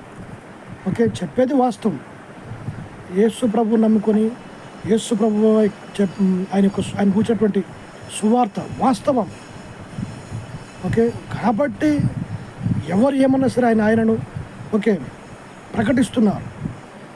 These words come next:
అంతే తప్ప వేరే ద-, ఇది దేనికోసమో కాదు. ఓకే, తర్వాత నువ్వు చెప్పేది ఏందా స్పిరి-, వా-, నువ్వు, నువ్వు, నువ్వు ఎలా చెప్తావు స్పిరిచువాలిటీ గురించి? స్పిరిచువాలిటీ అనే దానికి అర్థం తెలుసు, అసలు మీనింగ్ తెలుసా నీకు? ఆధ్యాత్మికత అనే దానికి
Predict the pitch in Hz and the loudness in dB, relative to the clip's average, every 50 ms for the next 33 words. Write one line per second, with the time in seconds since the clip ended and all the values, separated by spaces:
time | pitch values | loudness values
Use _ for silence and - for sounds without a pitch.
0 | - - - - - 190 190 - 262 247 214 220 175 - 208 202 180 190 220 240 | -20 -12 -4 0 0 0 4 4 4 4 4 2 0 2 0 2 4 4 4 4
1 | 220 185 214 196 180 190 170 151 214 226 214 208 233 214 - - 226 202 - 170 | 4 4 4 4 4 2 2 4 2 2 4 2 0 0 2 0 0 0 0 -2
2 | 156 139 - - - - - - - - - - - - - - - - - - | -6 -8 -10 -14 -18 -20 -20 -20 -20 -20 -20 -20 -20 -20 -20 -20 -20 -20 -20 -20
3 | - - - - 196 180 220 233 240 208 - 208 208 226 233 220 202 - - - | -18 -18 -10 -8 -2 0 2 2 2 0 0 2 4 4 4 2 0 -2 -10 -10
4 | - - - - - - - - - - - - - - 208 202 240 269 226 226 | -12 -14 -14 -16 -18 -18 -16 -16 -14 -14 -14 -10 -4 2 4 6 6 6 6 4
5 | 262 202 277 254 240 233 214 196 - - 202 220 208 196 190 170 180 196 175 170 | 2 4 4 4 6 4 4 2 2 0 0 0 2 2 0 2 0 -2 0 2
6 | 190 220 233 208 202 220 190 - - - - - - 196 220 240 226 202 208 214 | 4 4 4 4 4 2 2 -2 -6 -14 -10 0 4 6 6 8 6 6 6 6
7 | 220 214 196 196 190 180 202 226 247 240 196 240 202 - 240 226 202 - - 180 | 4 4 4 4 4 4 2 4 4 2 2 2 0 2 0 0 0 0 -6 -8
8 | 165 - 190 190 170 160 165 139 127 - - - - - - - - - - - | -6 -2 -2 -2 -2 -2 -6 -8 -8 -12 -12 -14 -12 -12 -12 -12 -12 -12 -14 -14
9 | - - - - - - - - - - - - 190 196 - 240 262 254 226 247 | -14 -12 -12 -12 -12 -12 -12 -12 -8 -8 -4 -2 -2 -2 0 2 2 4 4 2
10 | 247 233 240 202 190 185 - - 214 220 214 - 175 156 147 165 190 220 233 196 | 4 4 2 2 2 0 2 4 4 4 4 4 0 -2 0 2 4 4 4 4
11 | 190 - 156 139 143 143 - - - - - - - - - - - - - - | 2 0 -2 -6 -6 -8 -10 -12 -14 -16 -14 -16 -16 -16 -18 -18 -18 -18 -12 -4
12 | - 196 190 160 156 208 202 - 202 202 196 202 196 196 190 175 | -2 0 0 2 2 0 0 2 0 2 4 4 4 4 2 0